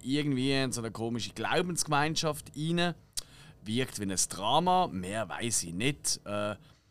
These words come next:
und Orlando, ma biographie politique, äh, Dokumentation, nicht wahr? Äh,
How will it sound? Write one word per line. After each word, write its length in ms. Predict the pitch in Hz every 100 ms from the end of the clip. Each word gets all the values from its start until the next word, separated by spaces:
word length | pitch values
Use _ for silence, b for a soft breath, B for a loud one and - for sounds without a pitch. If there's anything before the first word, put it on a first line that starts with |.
| b - 98
und 220 | 113 -
Orlando, 560 | 117 123 135 160 180
ma 160 | 160 123
biographie 720 | 107 143 135 127 117 127 123
politique, 760 | 104 127 147 - 190 196 - 123
äh, 340 | 113 107 101
Dokumentation, 1080 | 95 123 139 123 101 107 - 131 139 220 262
nicht 340 | 160 - -
wahr? 400 | 208 277 165 98
Äh, 300 | 98 92 87